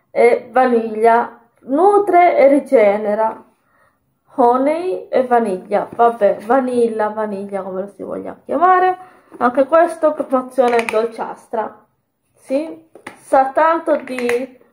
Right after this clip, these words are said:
vaniglia e, e argan. Sì, io ci sento più l'argan oltre che la vaniglia. Buono, buono, sì. Mhm, mamma mia. Un po' fortino, però. Sì, un po' fortino, però.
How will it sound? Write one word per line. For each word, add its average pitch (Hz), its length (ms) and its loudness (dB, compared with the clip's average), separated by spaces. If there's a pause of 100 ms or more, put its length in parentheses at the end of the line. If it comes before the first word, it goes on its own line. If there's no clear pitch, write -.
(160)
vaniglia 269 720 2
e, 294 360 0 (1500)
e - 100 0
argan. 220 880 0
Sì, 247 340 -6
io 370 180 2
ci 247 100 -14
sento 254 360 2
più 269 120 -4
l'argan 233 480 2
oltre 202 280 -2
che 220 120 -2
la 196 120 2
vaniglia. 202 560 -8 (440)
Buono, 254 380 0
buono, 170 380 -6 (140)
sì. 220 300 -12 (840)
Mhm, 285 340 -10
mamma 202 220 -8
mia. 202 200 -8
Un - 720 -20
po' - 120 -8
fortino, 233 640 -4
però. - 220 -8 (220)
Sì, - 260 -20
un 311 80 -12
po' 269 220 2
fortino, 254 560 -2
però. 226 240 -4